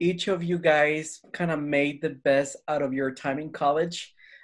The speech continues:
Um, I'm so glad that we can see the different sides of the struggles, but the success that we can see about this ambiguity in terms of, like, having the same issues that regardless of what school you go to,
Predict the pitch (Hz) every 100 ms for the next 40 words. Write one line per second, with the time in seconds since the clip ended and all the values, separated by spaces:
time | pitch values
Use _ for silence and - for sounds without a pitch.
0 | _ 147 139 135 131 156 151 185 175 170
1 | 170 165 160 147 143 - 139 - 156 143
2 | 139 151 156 147 - 156 143 143 143 135
3 | 123 139 131 - 196 185 170 175 175 170
4 | 160 151 131 135 139 - - 156 151 151
5 | 147 - - _ - - _ 151 135 139
6 | 147 139 - 160 151 143 139 139 131 139
7 | 143 139 143 143 143 143 147 143 135 135
8 | - 143 135 143 131 131 131 127 _ _
9 | _ _ _ _ _ - 175 185 208 190
10 | 170 165 160 170 170 - 147 143 135 147
11 | 143 139 160 214 226 226 220 - 165 139
12 | 143 - - 180 170 156 127 143 160 165
13 | - 123 117 123